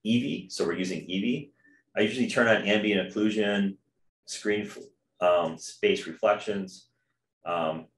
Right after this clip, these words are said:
bloom, and I play with that a little bit. Also, you just wanna check what, how everything looks. And now I'm going to render out these two different scenes. I have scene one and scene two. So everything's set here. I'll keep every other setting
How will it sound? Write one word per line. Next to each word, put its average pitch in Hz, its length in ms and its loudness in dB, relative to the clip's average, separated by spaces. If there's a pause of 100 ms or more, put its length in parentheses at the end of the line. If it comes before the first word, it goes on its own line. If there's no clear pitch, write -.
(260)
bloom, 101 580 -4 (320)
and 82 140 -10
I - 20 -10
play 87 220 -6
with 82 100 -6
that 90 160 2
a 95 60 0
little 92 200 0
bit. 90 220 -2 (720)
Also, - 240 4
you 113 180 2
just - 140 -4
wanna 90 180 0
check - 460 -2
what, - 200 -8
how 95 120 0
everything 80 340 -2
looks. - 540 0 (200)
And 95 60 -10
now 101 100 2
I'm 117 80 0
going 98 220 -2
to - 140 -12
render 92 340 2
out 80 220 0
these 78 180 -16
two - 140 -14
different 78 260 -10
scenes. 71 440 -16
I 80 40 -2
have 78 140 -2
scene 117 260 -4
one 98 240 2
and - 160 -8
scene 82 320 -12
two. - 140 -14 (1900)
So 117 260 4
everything's 123 480 4
set - 320 2
here. 107 520 0 (120)
I'll 78 120 -6
keep - 300 -16 (100)
every 90 180 -4
other 85 160 -6
setting 85 420 -8